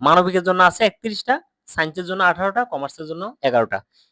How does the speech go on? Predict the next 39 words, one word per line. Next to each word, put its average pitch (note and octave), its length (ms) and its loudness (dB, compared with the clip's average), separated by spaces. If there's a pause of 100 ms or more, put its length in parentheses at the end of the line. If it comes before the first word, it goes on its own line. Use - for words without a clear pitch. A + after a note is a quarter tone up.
(100)
ইকোনমিক্সের C4 600 2
ক্ষেত্রে C4 260 0
আমরা A3 180 6
যে F#3+ 140 0
জিনিসটা D#3+ 340 -4
দেখছি, B2+ 280 -6
ইকোনমিক্সে E3+ 500 -6
কিন্তু G3+ 200 -2
আমাদের F3 240 4
আসন G3+ 320 0
ষাটটা, - 440 0
এর D#3+ 180 2
মধ্যে G3+ 300 4 (300)
সায়েন্সের F#3+ 460 0
জন্য B3 220 2
কিন্তু B3 220 -4
বেশি E3 260 -2
বরাদ্দ, D3 400 6 (580)
কারণ D3+ 220 2
অর্থনীতিটা G3 680 2
কিন্তু G#3 380 -4 (340)
অবশ্যই E3+ 360 0
একটু - 280 -8
সায়েন্সের F3+ 360 -4
স্টুডেন্ট F#3+ 400 -6
হলে G3 160 2
ওদের F3 220 -2
জন্য F#3+ 180 -6
এটা F#3 160 -4
ভালো C3 240 -8
হয়, A2+ 180 -4 (320)
আহ, A#2+ 200 -8 (220)
ওরা D3+ 180 0
সহজে, D3 360 4
আহ, E3+ 120 0 (640)
যে D3 120 -8
আয়ত্ত C#3+ 280 2
করতে B2 220 -6
পারে। C3 220 2